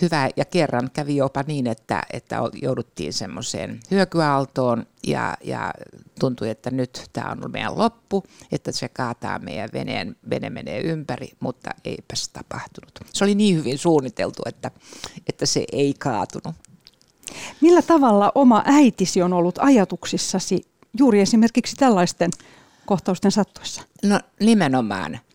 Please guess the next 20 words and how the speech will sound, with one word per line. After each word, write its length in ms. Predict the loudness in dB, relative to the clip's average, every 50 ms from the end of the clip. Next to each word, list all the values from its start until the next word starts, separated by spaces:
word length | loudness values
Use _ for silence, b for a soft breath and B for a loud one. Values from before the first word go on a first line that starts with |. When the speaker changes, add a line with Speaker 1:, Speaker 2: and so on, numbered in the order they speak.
| _ _
Speaker 1:
Nimenomaan 600 | 0 2 4 4 4 4 2 2 0 0 0 0 0
siis 300 | 0 -2 -2 -2 -2 -2
sillä 220 | -2 -2 -2 -2
hetkellä, 460 | -2 -2 -4 -4 -4 -4 -4 -4 -4
kun, 320 | -4 -4 -4 -4 -4 -4 -6 -6
kun 200 | -6 -6 -4 -2
tuntui, 340 | -2 -2 -2 0 0 -2 -2
että 200 | -2 -4 -4 -4
nyt 180 | -4 -4 -4
se 160 | -6 -6 -6 -4
ve-, 260 | -4 -4 -4 -4 -6
vene 200 | -8 -6 -6 -6
menee 300 | -8 -8 -8 -6 -6 -4
ympäri, 520 | -4 -2 -4 -4 -4 -6 -8 -8 -8 -10 -14 b b b b b b b b b b b b
niin, 300 | -2 0 0 0 -2 -4 _
niin 320 | -6 -6 -4 -4 -6 -8 _ _
sillä 320 | -4 -2 0 2 2 2 2
hetkellä 380 | 2 0 -2 -4 -4 -4 -4
mä 180 | -4 -4 -6 -6
sanoin, 280 | -6 -6 -8 -10 -12